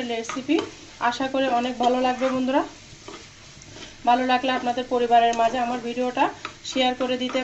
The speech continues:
পারেন, আপনার উপকার আসবে, আপনার পরিবারের উপকার আসবে। আর বন্ধুরা, যারা এতটুকু এসে একটা লাইক দিতে ভুলে গিয়েছেন, অবশ্যই একটা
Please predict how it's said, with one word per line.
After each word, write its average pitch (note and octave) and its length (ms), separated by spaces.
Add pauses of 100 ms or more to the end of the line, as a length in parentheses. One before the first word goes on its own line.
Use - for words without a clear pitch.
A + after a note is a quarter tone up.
পারেন, C4 240 (1040)
আপনার A#3 300
উপকার A#3 280 (100)
আসবে, A3+ 260
আপনার A3+ 260
পরিবারের A3+ 480
উপকার A3+ 320 (120)
আসবে। A3 220 (540)
আর A#3 160
বন্ধুরা, A#3 340
যারা A#3+ 160
এতটুকু B3 360
এসে C4+ 140
একটা C4 220
লাইক A3+ 200
দিতে C4 200
ভুলে B3+ 220
গিয়েছেন, B3+ 240 (100)
অবশ্যই A#3 240
একটা C4 120